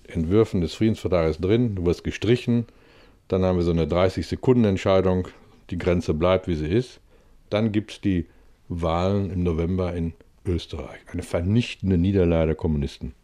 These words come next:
Da fängt man in Washington und London wieder, „Mann, vielleicht ist Österreich doch nicht so gefährdet und doch eher gegen die Kommunisten“, geht die Diskussion wieder los.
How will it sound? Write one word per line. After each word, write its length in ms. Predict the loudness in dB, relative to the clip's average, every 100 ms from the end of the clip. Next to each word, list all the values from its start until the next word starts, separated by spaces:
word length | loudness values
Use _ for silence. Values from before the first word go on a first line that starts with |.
| _ _ _ _ _ _ _ _ _ _ _ -12
Da 140 | -12
fängt 340 | -12 -12 -10 -6
man 140 | -4
in 100 | -2
Washington 360 | -4 -4 -4 -2
und 100 | -2
London 200 | -2 -2
wieder, 140 | -4 -4
„Mann, 240 | -6 -6 -10 -20 -20 -16
vielleicht 340 | -8 -6 -6
ist 200 | -10 -6 -2
Österreich 400 | -2 -2 -2 -2
doch 180 | -2
nicht 140 | -2 -2
so 100 | 0
gefährdet 760 | 0 0 0 0 -2 -4 -10
und 220 | -6 -4
doch 180 | -4 -2
eher 280 | 0 2 2
gegen 260 | 2 2 2
die 60 |
Kommunisten“, 640 | 0 0 2 2 0 -4 -4 -8 -14
geht 140 | -6 -4
die 80 | -2
Diskussion 540 | -4 -4 0 2 6
wieder 180 | 6 6
los. 380 | 4 0 -6